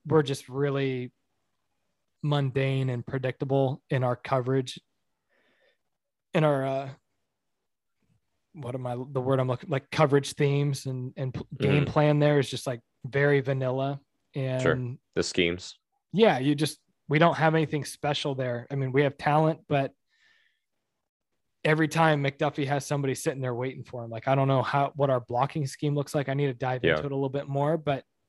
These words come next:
Speaker 2: You
Speaker 1: you know,
Speaker 2: want
Speaker 1: in a
Speaker 2: something a
Speaker 1: game
Speaker 2: little
Speaker 1: like
Speaker 2: more
Speaker 1: this,
Speaker 2: exotic?
Speaker 1: yeah, I mean, give us a chance. And whether it's exotic or player execution, I'm not totally sure yet, but
Speaker 2: Sure.
Speaker 1: you would have loved to have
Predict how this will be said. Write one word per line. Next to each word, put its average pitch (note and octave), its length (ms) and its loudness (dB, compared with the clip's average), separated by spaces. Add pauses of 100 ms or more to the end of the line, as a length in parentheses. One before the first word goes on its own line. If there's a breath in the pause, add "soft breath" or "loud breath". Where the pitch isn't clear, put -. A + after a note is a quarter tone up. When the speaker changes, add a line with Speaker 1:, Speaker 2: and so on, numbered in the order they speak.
(140)
Speaker 2:
You G2 60 2
Speaker 1:
you - 40 6
know, - 40 8
Speaker 2:
want F#2 120 4
Speaker 1:
in E3 60 0
a - 40 6
Speaker 2:
something - 180 2
a - 40 4
Speaker 1:
game - 60 8
Speaker 2:
little - 120 8
Speaker 1:
like D#2+ 100 6
Speaker 2:
more D#2+ 120 4
Speaker 1:
this, D#2 80 0
Speaker 2:
exotic? D#2+ 340 6 (680)
Speaker 1:
yeah, G#3+ 340 2
I A#2+ 140 -10
mean, D#3 180 0
give F#3+ 180 2
us E3+ 140 -2
a C3+ 60 -4
chance. D#3 680 -2
And C3+ 480 -2 (920)
whether F3+ 200 6
it's D#3 120 -2
exotic D3+ 540 0
or C3+ 80 -2
player D3+ 340 -2
execution, C#3 600 -6
I'm C3 100 -4
not C3 200 -10
totally C3 300 -6
sure C3 280 -4
yet, C#3 300 -2 (160)
but B2+ 280 -2
Speaker 2:
Sure. - 200 -4
Speaker 1:
you D#3 140 2
would E3+ 100 8
have D3+ 120 4
loved C3+ 360 -2
to C#3+ 120 -4
have C3 200 -8